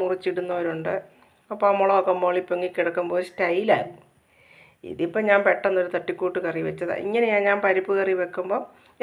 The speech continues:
ഏതെങ്കിലുമൊക്കെ ചീര ചേർക്കും. ഇനി ഒരു ചീരയുണ്ട്, ഇന്നാളെ ഒരു ദിവസം ഞാനൊരു വീഡിയോയിൽ ഇട്ടായിരുന്നു, ഒരു ചുമന്ന ചീര. അപ്പോൾ എല്ലാവരും പറഞ്ഞത് കാട്ടുചീരയെന്ന്, പക്ഷേ അത് കാട്ടുചീരയല്ല,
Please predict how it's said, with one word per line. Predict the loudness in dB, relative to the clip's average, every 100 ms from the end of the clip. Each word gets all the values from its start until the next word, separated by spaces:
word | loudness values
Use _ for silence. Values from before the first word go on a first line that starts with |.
| 6
ഏതെങ്കിലുമൊക്കെ | 8 6 4 4 4 2 0
ചീര | -4 -2 -4
ചേർക്കും. | -6 -8 -20 -20 _ _ _ _ _ _ _ _ -2
ഇനി | 8
ഒരു | 8 6
ചീരയുണ്ട്, | -2 0 2 4 4
ഇന്നാളെ | 4 6 6
ഒരു | 8
ദിവസം | 6 4 2 2
ഞാനൊരു | 2 0 0
വീഡിയോയിൽ | 2 4 4 2
ഇട്ടായിരുന്നു, | 2 2 2
ഒരു | -2 -2
ചുമന്ന | -2 0 0 0
ചീര. | -2 -4 -6 -6
അപ്പോൾ | 0 4
എല്ലാവരും | 6 6 6
പറഞ്ഞത് | 4 4 2 2
കാട്ടുചീരയെന്ന്, | 0 0 -2 -4 -2 0 0 -2
പക്ഷേ | -2 0
അത് | 0 2
കാട്ടുചീരയല്ല, | 2 0 -6 -4 0 2